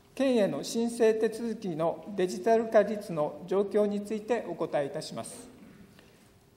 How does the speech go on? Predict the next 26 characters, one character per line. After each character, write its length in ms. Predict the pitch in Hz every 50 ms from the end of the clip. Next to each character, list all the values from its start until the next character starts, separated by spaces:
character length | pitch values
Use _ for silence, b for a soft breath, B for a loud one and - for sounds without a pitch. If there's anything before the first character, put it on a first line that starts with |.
| _ -
令 200 | 185 220 254 254
和 100 | 220 190
六 220 | 180 190 185 -
年 180 | 214 226 202 156 160
一 160 | - - 226
月 180 | 233 226 226 214 220 220 220
末 80 | 226
に 80 | 214 202
お 80 | 190
け 140 | 185 - 180
る 120 | 156 156 - - - - - - - - - _ _
県 200 | - 214 226 226
民 160 | 233 233 220
向 100 | 220 226
け 100 | 220 220
の 120 | 208 208 208
手 140 | 208 196
続 240 | 190 - 233 226 220
き 240 | 220 - - - - - - - - - - - _
四 180 | 196 214 254 247
百 240 | 247 202 190 180
六 280 | 160 165 170 170 - 233
十 180 | 202 226 220 202
二 160 | 202 214 208
件 300 | 208 233 214 190 190 -
中、 280 | - 165 156 147 147